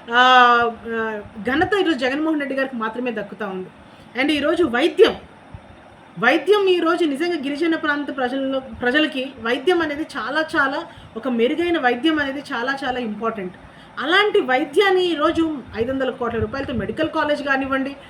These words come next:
సూపర్ స్పెషాలిటీ హాస్పిటల్స్ ఇవ్వడం కానివ్వండి, ఫ్యామిలీ డాక్టర్ కాన్సెప్ట్ కానివ్వండి, విలేజ్ క్లినిక్స్ కానివ్వండి, ఇవన్నీ కూడా పెట్టి ఈరోజు వైద్యులు నిరంతరం ప్రజలకు అందుబాటులో ఉండి ఒక మెరుగైన వైద్యం అందేలాగా, ఆ,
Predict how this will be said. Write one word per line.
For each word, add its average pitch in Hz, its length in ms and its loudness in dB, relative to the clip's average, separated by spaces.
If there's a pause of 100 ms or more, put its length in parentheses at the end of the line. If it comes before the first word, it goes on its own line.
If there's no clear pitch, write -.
(300)
సూపర్ 262 200 -6
స్పెషాలిటీ 254 420 -4
హాస్పిటల్స్ 302 600 -4
ఇవ్వడం 277 280 0
కానివ్వండి, 254 480 0 (420)
ఫ్యామిలీ 262 320 0
డాక్టర్ 240 340 0
కాన్సెప్ట్ 277 500 -2
కానివ్వండి, 285 640 2 (320)
విలేజ్ 269 400 0
క్లినిక్స్ 359 480 2
కానివ్వండి, 285 680 0
ఇవన్నీ 302 440 0
కూడా 392 260 2
పెట్టి 320 500 0 (260)
ఈరోజు 302 320 2
వైద్యులు 349 580 4
నిరంతరం 370 680 2 (140)
ప్రజలకు 302 320 -2
అందుబాటులో 302 600 0
ఉండి 277 400 -2 (260)
ఒక 226 120 -4
మెరుగైన 277 480 0
వైద్యం 254 440 2
అందేలాగా, 277 680 0 (460)
ఆ, 233 380 6